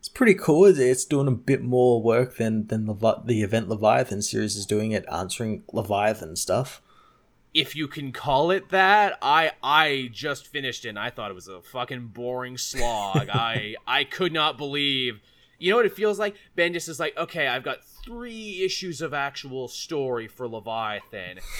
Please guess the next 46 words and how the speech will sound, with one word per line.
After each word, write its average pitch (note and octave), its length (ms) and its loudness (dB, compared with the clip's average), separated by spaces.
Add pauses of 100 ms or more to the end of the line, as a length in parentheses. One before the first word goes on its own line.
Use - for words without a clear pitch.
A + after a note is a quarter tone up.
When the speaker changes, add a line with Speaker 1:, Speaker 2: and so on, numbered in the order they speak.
(280)
Speaker 2:
and A#2 120 -6
I A2+ 60 -4
got A2+ 160 -6
a G#2+ 40 -8
six-issue F#3+ 760 -2
event D3+ 340 -4
comic. B2 440 -8 (100)
Oh, E3+ 160 -8
and D3 100 -12
I C#3+ 40 -14
gotta E3 180 -10
keep D3+ 200 -16
writing C3+ 300 -6
for - 180 -12
Action. A#2+ 520 -4 (320)
How A#3+ 260 -2
can B3+ 180 -4
I F#3 120 -2
stretch G3+ 560 -2
these D3 260 -8
three F#3+ 540 0
issues C#3 760 -4 (140)
over C3+ 280 -4
all F#3 400 4
of D3+ 140 0
this D#3+ 240 0
story? C3+ 640 -2 (240)
Very A#3+ 480 6
thinly E3+ 540 4
is A#2 180 2
how A#2+ 200 4
I'll A2 160 -4
do D#3+ 180 8
it." C#3+ 160 2
Speaker 1:
<laughs> B2 100 -4
But B2 300 2
I'll, C#3 320 2 (260)
I'll B2+ 140 6
pad D#3+ 300 4
it D3+ 120 0
out A#2+ 300 6
with, A2 240 -8
like, G#2+ 320 0
Perry B2+ 360 6
yelling A#2 400 2
at G#2+ 180 -6